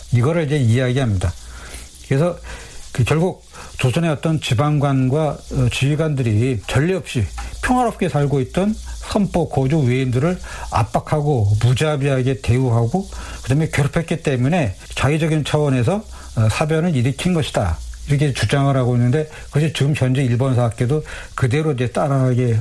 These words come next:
그 돼 있는 것이고요. 하지만 구체적인 원인은 외인들이 계약조를 위반했기 때문에 이런 문제가 벌어지게 된 겁니다. 이게 위반하지 않았으면 이런 문제가 없었던 거죠.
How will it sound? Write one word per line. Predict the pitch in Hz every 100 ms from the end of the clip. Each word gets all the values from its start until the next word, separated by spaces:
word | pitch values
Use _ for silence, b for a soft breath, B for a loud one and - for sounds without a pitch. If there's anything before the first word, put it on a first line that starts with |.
| -
그 | 117 113 110 110
돼 | 104 127
있는 | 127
것이고요. | 110 - 120 131
하지만 | - 156 196 165
구체적인 | - - 185 196 190
원인은 | 175 160 156 180 175 135 B B B -
외인들이 | 147 170 160 175 165 123
계약조를 | - 147 180 165 - 185 156
위반했기 | 110 151 202 202 196
때문에 | 185 165 156
이런 | 131 135 120 113
문제가 | 131 117 120 120
벌어지게 | - 123 113 120
된 | 127 113
겁니다. | 101 90 87 - - -
이게 | 208 165 214
위반하지 | 147 180 220 202 226
않았으면 | 208 180 226 208
이런 | 147 185
문제가 | 165 165 190
없었던 | 156 104 - 202
거죠. | 147 110